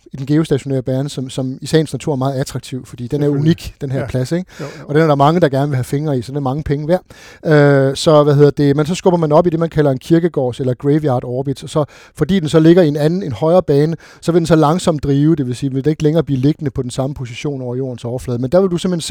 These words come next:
Speaker 1: se, at du har den her ring rundt om, øh,
Speaker 2: Ja.
Speaker 1: jorden, så du har altså stor koncentration tæt på, med maksimal tæthed i de her syv hundrede kilometers højde, og så har du den her ring, og så har du selvfølgelig også noget ind imellem,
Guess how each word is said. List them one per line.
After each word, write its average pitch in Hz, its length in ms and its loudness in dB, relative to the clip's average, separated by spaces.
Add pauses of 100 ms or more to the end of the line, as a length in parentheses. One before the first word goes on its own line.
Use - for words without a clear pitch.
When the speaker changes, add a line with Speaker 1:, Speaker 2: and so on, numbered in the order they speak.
Speaker 1:
se, 175 80 4 (380)
at 147 160 -8
du 151 60 -2
har 165 120 4
den 156 80 2
her 151 180 2
ring 175 280 -2
rundt 143 160 -2
om, 131 180 -4 (180)
øh, 127 220 -4
Speaker 2:
Ja. 123 100 -2
Speaker 1:
jorden, 127 340 -4
så 143 120 -4
du 135 100 -2
har 139 120 0
altså 135 300 0 (260)
stor 220 220 4
koncentration 147 680 -4
tæt 185 260 -2
på, 165 220 -2 (120)
med 139 300 0
maksimal 151 560 -2
tæthed 160 320 -4
i 131 40 -6 (100)
de 143 60 -4
her 135 60 -2
syv 135 200 -8
hundrede 160 280 -6
kilometers 139 440 -4
højde, 143 240 2 (360)
og 135 80 -8
så 165 60 -2
har 160 100 4
du 147 100 -2
den 156 80 2
her 151 120 2
ring, 156 160 2
og 131 60 -6
så 165 100 -2
har 165 140 2
du 151 60 0
selvfølgelig 175 360 2
også 151 180 0
noget 165 140 0
ind 175 140 0
imellem, 147 380 0